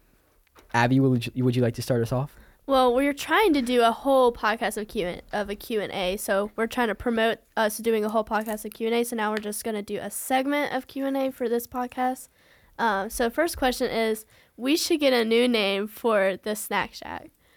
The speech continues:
Speaker 2: So I think a lot of us are so used to T B R and calling the Snack Shack the Snack Shack,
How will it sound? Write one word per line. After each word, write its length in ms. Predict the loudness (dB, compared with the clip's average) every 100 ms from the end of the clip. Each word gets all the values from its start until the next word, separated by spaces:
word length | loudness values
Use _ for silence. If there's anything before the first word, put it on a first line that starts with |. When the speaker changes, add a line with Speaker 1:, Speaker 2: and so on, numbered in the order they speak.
| _ _
Speaker 2:
So 240 | -4 2 2
I 200 | 2 0
think 360 | 2 0 0 -2
a 140 | 0
lot 260 | 0 2 2
of 180 | 0 0
us 400 | -2 -2 -6 -12 _ _ _ -4
are 180 | 0 0
so 220 | 2 2
used 380 | 4 2 -2 -2
to 80 | -2
T 180 | -2 -2
B 100 | 0
R 240 | 2 2 0
and 100 | -4
calling 400 | -2 0 0 -4
the 80 |
Snack 420 | -6 -4 -4 -4 -6
Shack 440 | -2 0 0 -6
the 100 | -14
Snack 300 | -12 -14 -12
Shack, 260 | -10 -10